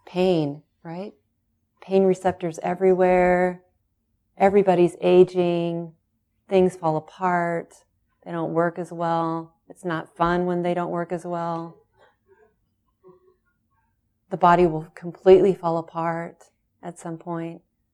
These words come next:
So there was just this really, all this awareness of bodies and this connection with my own body and this beautiful kind of compassion that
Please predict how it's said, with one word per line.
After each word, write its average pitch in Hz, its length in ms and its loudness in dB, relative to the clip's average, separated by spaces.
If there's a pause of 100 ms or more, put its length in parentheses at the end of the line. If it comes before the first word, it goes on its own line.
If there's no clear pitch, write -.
(500)
So - 160 -2
there 190 200 8
was 196 140 -2
just 190 240 -4
this 175 340 -2
really, 175 680 0 (320)
all 190 160 2
this 185 300 2
awareness 190 1040 -2 (100)
of 180 180 -12
bodies 190 840 2 (600)
and 175 200 0
this 165 180 0
connection 185 580 -2
with 165 160 -4
my 156 200 -4
own 170 340 0
body 180 680 0 (1080)
and 170 180 -4
this 165 160 -2
beautiful 190 420 4
kind 170 220 -4
of 156 120 -4
compassion 170 720 -6
that 175 240 0